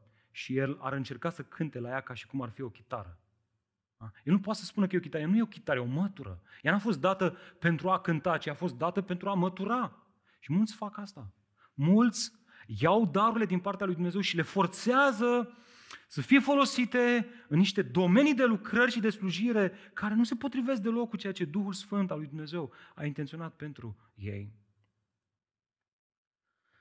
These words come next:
Așa că Pavel ne spune foarte clar, când vorbește despre sine, el era apostol al lui Hristos. Spune el așa de frumos, „Eu m-am obosit.”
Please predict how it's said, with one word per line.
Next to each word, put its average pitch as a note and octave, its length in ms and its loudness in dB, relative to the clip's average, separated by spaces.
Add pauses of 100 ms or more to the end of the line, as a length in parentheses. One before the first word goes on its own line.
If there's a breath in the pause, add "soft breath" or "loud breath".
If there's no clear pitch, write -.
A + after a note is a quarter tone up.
(1160 loud breath)
Așa C3 200 -4
că C#3+ 380 -2 (1400 soft breath)
Pavel C3+ 240 -2
ne A#2+ 60 -2
spune B2 500 -10 (160)
foarte B2 340 -10
clar, A2+ 400 -12 (1400 soft breath)
când A#2 160 0
vorbește A#2+ 320 -4
despre A2+ 300 -10
sine, A2+ 540 -10 (840)
el C3 140 -2
era C#3+ 140 -2
apostol A2 380 -8
al F#2+ 60 -16
lui F#2 120 -18
Hristos. G2+ 520 -18 (400)
Spune B2+ 260 -6
el A2+ 140 -8
așa A2 180 -12
de A2+ 80 -10
frumos, G#2+ 360 -12
„Eu C3+ 80 -6
m-am C3 180 -6
obosit.” A2 580 -10